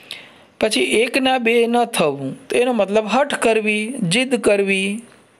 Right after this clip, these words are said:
જીદ કરવી પણ કહી શકાય. નાનું છોકરું એ-, એકનું બે ન થાય,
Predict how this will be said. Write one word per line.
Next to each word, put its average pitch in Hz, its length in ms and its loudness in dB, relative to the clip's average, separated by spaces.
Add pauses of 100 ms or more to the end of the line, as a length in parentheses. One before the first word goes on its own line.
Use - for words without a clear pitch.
(140)
જીદ 240 240 0
કરવી 240 360 2
પણ 214 200 -2
કહી 170 180 2
શકાય. 135 380 -2
નાનું 196 320 -2
છોકરું 196 460 2
એ-, 196 120 0 (220)
એકનું 196 380 0
બે 196 180 2
ન 214 180 0
થાય, 156 460 -4